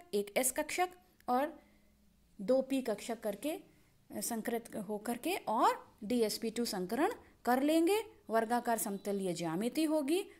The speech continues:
और ये कॉम्प्लेक्स भी प्रतिचुंबकीय होगा। वैसे एक बात मैं आपको बता दूं कि ये जो स्ट्रॉन्ग लिगेंड और वीक लिगेंड का जो कॉन्सेप्ट है,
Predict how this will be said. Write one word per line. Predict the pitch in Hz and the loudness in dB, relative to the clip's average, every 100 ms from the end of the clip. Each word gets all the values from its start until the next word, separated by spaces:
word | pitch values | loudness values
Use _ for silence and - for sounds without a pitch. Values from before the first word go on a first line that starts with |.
| - 214 | -8 -6
और | 196 | -2
ये | 226 | -2
कॉम्प्लेक्स | 226 175 165 180 180 | 0 -4 -4 -6 -6
भी | 185 330 - - - | -2 -2 -2 -12 -8
प्रतिचुंबकीय | - 220 226 208 180 170 165 180 | -2 0 0 -2 -2 -2 -2 -4
होगा। | 175 156 170 | -4 -4 -2
वैसे | 185 214 240 | -2 0 2
एक | 262 233 | 2 2
बात | 254 247 | -2 -2
मैं | 247 | -2
आपको | 214 214 - 226 | -4 -6 -4 -4
बता | 202 190 247 | -4 0 0
दूं | 226 247 359 - - - - | 2 -2 -4 -10 -20 -20 -4
कि | 285 | 2
ये | 285 285 | 4 4
जो | 294 | 4
स्ट्रॉन्ग | 294 - - 277 | 2 2 2 4
लिगेंड | 285 269 269 277 | 2 2 0 2
और | 262 247 233 233 214 | 2 2 2 0 0
वीक | 202 285 302 | 2 0 0
लिगेंड | 254 233 240 240 | -2 -2 -2 -2
का | - 226 | -2 -4
जो | 220 | -2
कॉन्सेप्ट | 220 208 - 285 - | -2 0 0 0 -2
है, | 208 151 | -4 -4